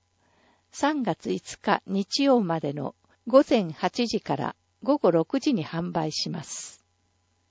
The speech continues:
インターネット予約。安城街中情報館ホームページから三月七日火曜午後四時までに申し込んでください。チケッ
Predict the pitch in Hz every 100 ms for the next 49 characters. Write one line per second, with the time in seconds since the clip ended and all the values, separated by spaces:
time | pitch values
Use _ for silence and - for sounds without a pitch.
0 | _ _ _ _ _ 240 302 - 285 269
1 | 262 - 226 226 202 165 139 - - -
2 | _ _ _ _ _ _ _ _ _ _
3 | _ - 285 302 233 180 151 156 - 254
4 | 262 277 196 226 233 - 208 160 - 143
5 | 220 233 _ - 240 285 269 254 254 214
6 | - - 151 143 - _ _ _ _ -
7 | 277 294 247 - - 170 185 208 - 175
8 | - - 185 202 170 - - _ _ _
9 | _ _ - 277 - 190 233 285 240 175
10 | 151 147 - 190 208 - - 226 175 147
11 | - 143 - 143 - - _ _ _ _
12 | _ _ _ _ _ - - 285